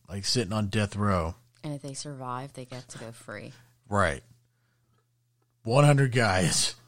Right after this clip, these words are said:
Speaker 1: bare hands, naked, versus a fucking silverback gorilla.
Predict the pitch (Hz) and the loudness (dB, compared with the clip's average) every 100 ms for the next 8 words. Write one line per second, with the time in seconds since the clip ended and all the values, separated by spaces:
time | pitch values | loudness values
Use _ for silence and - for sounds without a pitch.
0 | _ _ _ - 135 131 127 123 120 107 | _ _ _ -2 0 2 0 -2 -2 -4
1 | - - 117 117 113 98 90 90 101 98 | -6 -10 -8 -6 -4 -6 -8 -6 -6 -4
2 | 95 - - - - 104 98 90 - 120 | -6 -10 -14 -14 -6 -6 -4 -6 -2 -2
3 | 107 101 101 98 87 82 69 | -2 -2 -4 -4 -8 -6 -8